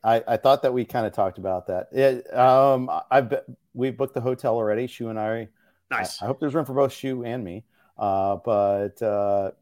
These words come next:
Speaker 1: and I, I thought we were talking about Vlad coming up with us too, perhaps. Um,
Speaker 2: Uh,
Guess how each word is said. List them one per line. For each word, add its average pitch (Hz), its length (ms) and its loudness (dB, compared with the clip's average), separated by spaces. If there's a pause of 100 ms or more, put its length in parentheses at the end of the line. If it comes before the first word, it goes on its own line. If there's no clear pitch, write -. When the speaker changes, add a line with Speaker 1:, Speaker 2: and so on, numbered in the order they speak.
(380)
Speaker 1:
and 120 200 -4
I, 113 220 -4
I 101 60 -6
thought 139 180 2
we 131 40 -2
were 113 80 -2
talking 110 260 0
about 104 260 -4
Vlad 107 260 0
coming 113 220 -6
up 110 140 -8
with 110 100 -10
us 107 160 -6
too, 127 160 -8
perhaps. 135 640 -10 (160)
Um, 92 420 -6
Speaker 2:
Uh, 131 280 -4